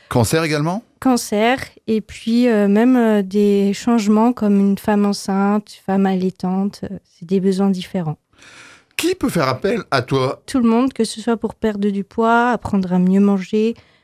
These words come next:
Speaker 2: améliorer, euh, ses performances sportives ou même gérer un souci de santé.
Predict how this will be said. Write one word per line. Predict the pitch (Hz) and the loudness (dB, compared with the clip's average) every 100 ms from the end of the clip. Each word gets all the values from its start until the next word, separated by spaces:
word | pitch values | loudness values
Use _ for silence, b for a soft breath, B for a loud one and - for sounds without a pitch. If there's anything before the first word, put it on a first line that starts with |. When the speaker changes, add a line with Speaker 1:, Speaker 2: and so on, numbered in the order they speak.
| b - | b -2
Speaker 2:
améliorer, | 226 226 214 226 220 233 240 220 | 2 2 2 2 2 2 2 2
euh, | 208 | 0
ses | 202 220 | -2 -6
performances | - 208 - 196 196 202 | -6 -6 -4 -4 -4 -6
sportives | - 208 - - 254 240 | -10 -12 -12 -8 -6 -2
ou | 214 | 0
même | 208 214 | 2 0
gérer | 202 208 214 | 0 0 0
un | 220 | 0
souci | 208 - - | -2 -8 -12
de | 208 | -12
santé. | - 202 190 226 | -6 -4 -2 -4